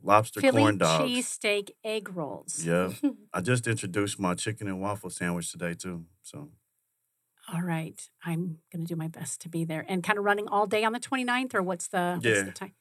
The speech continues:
Speaker 1: I, I'ma work all day on, on my
Speaker 2: Okay.
Speaker 1: birthday.
Speaker 2: <laughs> Of course you
Speaker 1: <laughs>
Speaker 2: are.
Speaker 1: Imma take a few days off before then, but, you know, Imma work all day. And, 'cause we,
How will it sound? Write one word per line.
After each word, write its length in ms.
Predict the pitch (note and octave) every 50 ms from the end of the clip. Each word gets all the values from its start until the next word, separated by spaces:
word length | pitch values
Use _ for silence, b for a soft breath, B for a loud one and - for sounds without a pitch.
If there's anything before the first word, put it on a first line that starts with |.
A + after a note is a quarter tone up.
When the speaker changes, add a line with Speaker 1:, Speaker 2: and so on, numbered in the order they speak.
| _ _ -
Speaker 1:
I, 140 | G2+ G#2+ G#2+
I'ma 180 | G2 A2 G#2+ F#2
work 260 | F#2 F#2 F2+ E2+ -
all 160 | D#2+ D#2 D2+
day 180 | - D#2+ D#2 D#2
on, 240 | D2+ D#2+ D#2+ - -
on 80 | D#2+ D#2
my 60 | D#2
Speaker 2:
Okay. 300 | - A3 - - - A3
Speaker 1:
birthday. 680 | A3 - - - B3+ C4 D#4+ E4 D4 B3+ D#4 - E3 D#3+ -
Speaker 2:
<laughs> 60 | F#3
Of 60 | F3+ - E3+
course 240 | G3 E3 E3+ - -
you 80 | - F2+
Speaker 1:
<laughs> 80 | C#2 C2+
Speaker 2:
are. 120 | - - D#3
Speaker 1:
Imma 120 | D3 D3
take 200 | C#3+ D3+ C3+ A#2
a 60 | A2+
few 160 | A2 - A2+ A2
days 200 | A2 G#2 G2 G#2
off 200 | G2 F#2 F2+ -
before 360 | F2+ E2 - G2 F#2+ F2+ F2
then, 240 | F2 E2+ E2 D#2 D2
but, 280 | D2 D2+ D2+ D2+ - - _ _ b b b b b b b b b b _ -
you 120 | F#2 F2+
know, 280 | F2 E2+ E2 E2 D#2 D#2+
Imma 160 | E2+ E2+ D#2+
work 280 | D#2 D#2 D#2 D#2 - -
all 160 | D#2 D2 C#2+
day. 220 | C#2+ D2+ D2+ D2+
And, 200 | C#2+ C#2+ D2+ B1 - _ _ _ _ _ _ -
'cause 100 | G2 G2
we, 140 | B2 B2+